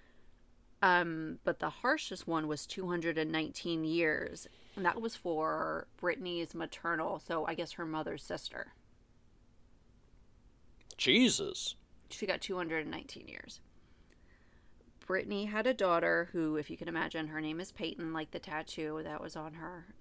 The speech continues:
Speaker 1: um, on her leg.
Speaker 2: Okay.
Speaker 1: Um, let's see. I, I don't know if anyone harmed, hurt,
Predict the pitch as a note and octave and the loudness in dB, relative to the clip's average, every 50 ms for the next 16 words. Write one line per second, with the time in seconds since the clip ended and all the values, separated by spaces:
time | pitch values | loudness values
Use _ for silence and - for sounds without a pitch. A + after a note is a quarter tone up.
0 | - - - - E3+ D#3 D#3 F3 - - D#3 D#3 E3 F3 F3 E3 D#3 D#3 D#3 - | -20 -18 -8 -6 -4 -4 -4 -6 -6 -6 -6 -4 -6 -4 -2 -2 -2 -2 -2 -6
1 | - - - - - - - - - - - - - - - - - - A2 - | -14 -20 -20 -20 -20 -20 -20 -20 -20 -20 -20 -20 -20 -20 -20 -20 -14 -14 -12 -4
2 | - A2+ G#2+ G2+ G2+ G2+ G2+ B2+ E3 - G3+ G3 F#3 F3+ E3+ D#3+ D#3+ E3 - F2 | 0 2 2 2 2 2 2 0 -2 -2 -2 0 2 2 2 2 0 -2 -6 -10
3 | F2 - C4 F#3+ - - - - - - - - - - - - - - - - | -12 -14 -14 -14 -16 -18 -20 -18 -16 -14 -12 -10 -10 -12 -12 -10 -12 -12 -12 -10
4 | - - - - - - - - - - - - - - - - - - - F3+ | -12 -12 -10 -10 -14 -14 -16 -20 -20 -14 -10 -10 -8 -8 -8 -10 -10 -10 -10 -10
5 | E3+ E3+ E3+ E3 E3 E3 E3 - - - - - - - - - - - - - | -8 -6 -6 -6 -6 -8 -8 -12 -16 -20 -20 -20 -20 -20 -20 -20 -20 -20 -20 -20
6 | - - _ - - - - - - - - - - - - - - - - - | -20 -20 _ -20 -20 -20 -20 -20 -20 -20 -20 -20 -20 -20 -20 -20 -20 -20 -20 -20
7 | _ - - - - - - - - - - _ - - - - - - - - | _ -20 -20 -20 -20 -20 -20 -20 -20 -20 -20 _ -20 -20 -20 -20 -20 -20 -20 -20
8 | - - - - - - - - - - - - - - F#3+ G3+ G3 F#3 - - | -20 -20 -20 -20 -20 -20 -20 -20 -20 -20 -20 -20 0 2 2 2 2 0 -8 -10
9 | - - - F#3 G#3+ F3+ - G3 G#3 F#3+ F#3+ G3 F3+ E3+ E3+ E3+ - - - F#3 | -6 0 2 4 4 4 4 4 4 4 2 4 4 6 6 4 2 0 -2 -4
10 | - - - - - F#3+ F#3 F3+ F3+ E3 E3 E3 D#3+ D#3+ E3 F3+ F#3 - - - | -4 -4 -6 -4 -2 -2 -2 -2 -4 -2 -2 -2 -2 -4 -6 -8 -12 -14 -16 -18
11 | - - - - - - - - - - - F#3+ F#3 F#3 F3+ F3+ F3+ F3+ F3+ F#3 | -20 -20 -20 -20 -20 -20 -20 -16 -14 -6 -2 0 0 0 0 -2 -4 -8 -8 -8
12 | F3 - - - G3+ - - - - F3 E3+ - | -8 -10 -12 -12 -14 -16 -6 0 2 2 2 2